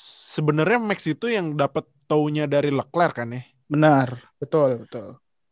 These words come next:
Speaker 1: Nah, tapi kan sebenarnya startnya sama tikungan pertama nggak terlalu
Speaker 2: Jauh. Nggak terlalu
Speaker 1: jauh
Speaker 2: jauh.
Speaker 1: juga ya.
Speaker 2: Mm-mm.
Speaker 1: Nah, ini sih gue penasaran gimana nih Max biar nyalip Hamilton.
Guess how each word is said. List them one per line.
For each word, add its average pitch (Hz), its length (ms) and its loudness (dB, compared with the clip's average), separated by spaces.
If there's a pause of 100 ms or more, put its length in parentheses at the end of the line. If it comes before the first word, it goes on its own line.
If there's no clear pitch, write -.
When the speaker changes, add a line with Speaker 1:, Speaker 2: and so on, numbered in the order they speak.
(220)
Speaker 1:
Nah, 127 100 -6
tapi 117 300 -8
kan 196 160 -6
sebenarnya 170 240 -2
startnya 151 340 -2
sama 143 240 -2
tikungan 131 320 -6
pertama 131 320 -6
nggak 147 140 -6
terlalu 117 720 -6
Speaker 2:
Jauh. 156 500 4 (480)
Nggak 143 140 -4
terlalu 135 160 4
Speaker 1:
jauh 139 60 2
Speaker 2:
jauh. 170 180 4
Speaker 1:
juga 202 140 4
ya. 135 140 2 (120)
Speaker 2:
Mm-mm. 160 280 -4 (120)
Speaker 1:
Nah, 107 760 -6
ini 180 600 -6
sih 185 180 -8
gue 180 160 -2
penasaran 156 400 -6
gimana 156 320 -4
nih 180 120 -6
Max - 500 -10 (420)
biar 135 320 -2 (400)
nyalip 135 400 -4 (640)
Hamilton. 160 800 -8